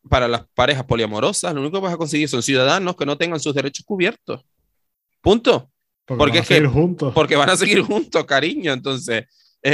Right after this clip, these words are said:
Speaker 1: decir, ¿qué quieres? Ciudadanos que no tengan sus derechos cubiertos, eh, eh, y, y sean, pues eso, pareja de pleno derecho y que tengan, eh, sus derechos, mm, de pleno derecho. No sé qué coño estoy
Speaker 2: <laughs>
Speaker 1: diciendo, ya llegamos a este punto. Pero
Speaker 2: Y
Speaker 1: eso,
Speaker 2: pueda-,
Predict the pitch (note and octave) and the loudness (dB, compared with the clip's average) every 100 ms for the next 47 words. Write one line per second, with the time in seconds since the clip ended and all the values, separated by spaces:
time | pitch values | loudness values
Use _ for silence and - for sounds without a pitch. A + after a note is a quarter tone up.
0 | C#3 C3 A#2 - E3 C#3+ C3+ A2+ A#2 - | 2 0 -2 0 -2 2 2 2 -2 -2
1 | C3+ C3+ D#3+ F3 F3+ E3+ F#3 F3 D#3 D#3 | -2 0 -2 -4 -4 0 -2 0 -2 -2
2 | C#3+ D3 D3+ D#3+ C3+ - C#3 C3 D#3 D3+ | -2 0 0 -2 -6 -4 -4 0 0 -2
3 | - B2 A#2+ _ - B2+ A#2+ A#2 A2+ _ | -6 -6 -6 _ -4 0 0 0 -4 _
4 | _ _ A#2 A2 B2+ B2+ C3 B2+ - B2 | _ _ -8 -6 -6 -4 -4 -2 -2 2
5 | C#3+ C#3+ C#3+ B2+ - G2+ A2 A#2 F3+ B2+ | 2 2 0 -6 -10 -8 -6 -4 -4 -2
6 | A2+ A#2 C3+ C3+ C3+ C3 B2 A#2+ C#3 C3+ | -2 0 0 -2 -4 -4 -2 -2 -2 -4
7 | A#2 A#2 B2+ B2+ A#2+ - _ _ - B2+ | -6 -4 -4 -4 -4 -8 _ _ 0 0
8 | B2 B2 A#2+ A#2+ B2+ - B2+ A#2+ C3+ A#2 | 2 -2 2 2 0 0 0 0 -4 -10
9 | G#2+ A2 _ _ _ A2+ C3 C3 B2+ B2+ | -10 -12 _ _ _ -6 -2 0 0 2
10 | B2+ D3+ - A4 D#4+ G#3+ D#3 - F3 E3 | 2 2 2 2 2 -4 -6 -2 0 0
11 | C#3+ D#3 D#3+ D#3 D#3 D#3 D#3+ D#3+ D#3+ D#3 | 0 0 2 0 4 4 6 4 2 0
12 | C#3+ C#3 A#2+ A#2 _ _ _ _ - _ | -4 -6 -8 -10 _ _ _ _ -20 _
13 | C#3 C3 D#3 C#3 D3 B2+ C3+ | 0 4 4 4 2 2 0